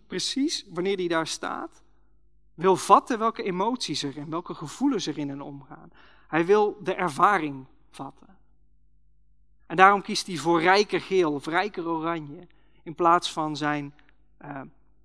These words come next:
tijdgenoten die eerst 's nachts een beetje de lijnen schetsen,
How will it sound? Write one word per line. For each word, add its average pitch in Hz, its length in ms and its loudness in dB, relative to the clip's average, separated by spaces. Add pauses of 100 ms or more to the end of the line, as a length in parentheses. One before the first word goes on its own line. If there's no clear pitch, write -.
(280)
tijdgenoten 180 720 2
die 160 240 -4 (120)
eerst 185 380 -4
's - 80 -2
nachts 185 300 2
een 175 100 -4
beetje 165 240 0
de 151 100 -2
lijnen 180 420 0
schetsen, - 440 -6